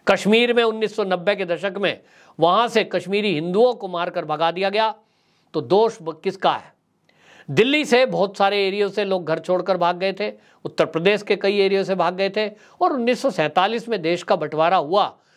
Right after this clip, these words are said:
छह लाख महिलाओं के साथ, हिंदू महिलाओं के साथ रेप हुए,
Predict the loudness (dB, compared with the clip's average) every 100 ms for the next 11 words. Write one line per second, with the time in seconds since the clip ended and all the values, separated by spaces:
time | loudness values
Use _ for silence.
0 | _ _ -6 0 2 2 0 0 0 0
1 | -8 -10 -6 -2 -2 -2 -6 0 0 0
2 | -6 -2 0 0 0 0 -2 -4 -4 -4
3 | -2 0 0 0 -6 -8